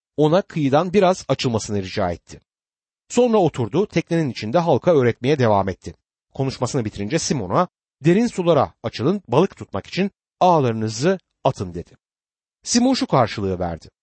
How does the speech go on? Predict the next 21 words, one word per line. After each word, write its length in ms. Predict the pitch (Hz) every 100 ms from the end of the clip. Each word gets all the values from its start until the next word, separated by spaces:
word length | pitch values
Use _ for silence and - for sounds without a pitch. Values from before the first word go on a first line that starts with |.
| _ _ _ -
"Efendimiz, 560 | 175 233 175 90 -
bütün 260 | 151 254 233
gece 180 | 147 151
çabaladık, 500 | 131 110 95 82 _ _ _
hiçbir 320 | - 208 127
şey 220 | - 156 143
tutamadık. 560 | - 95 80 - _ _ _ _ _
Yine 240 | 180 240 117
de 120 | 139
senin 280 | - 143 208
sözün 360 | 143 110 92 -
üzerine 520 | 120 107 92 170 180 _ -
ağları 480 | 151 123 101 107 151 -
atacağım." 380 | - 92 76 _ _ _ _ _ _ -
Bunu 160 | 170 262
yapınca 540 | 196 - 87 92 101 -
öyle 240 | 135 190
çok 280 | 226 180 -
balık 260 | 117 113 107
yakaladılar 500 | - 95 87 110 139
ki 240 | - 208